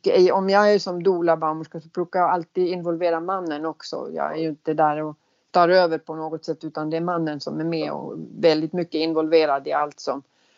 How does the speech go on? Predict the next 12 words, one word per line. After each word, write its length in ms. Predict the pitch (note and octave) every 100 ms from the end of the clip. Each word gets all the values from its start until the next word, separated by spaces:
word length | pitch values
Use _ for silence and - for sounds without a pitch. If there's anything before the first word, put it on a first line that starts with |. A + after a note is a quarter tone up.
| _ _ _ _ _ _
jag 140 | E3
som 160 | D3+ E3
barnmorska 420 | D#3 D#3 D3+ -
doula 360 | D#3 D3+ D3 F3+
gör 180 | A3 D3
också. 380 | C3 - - D#3 _ _ _ _ _
Så 60 | -
att, 280 | - _
eh, 80 | - -
det 280 | F3+ F#3+
är 120 | F#3+ F3+
jätteviktigt. 1000 | F3+ F3 - C#3 E3 G3 - - -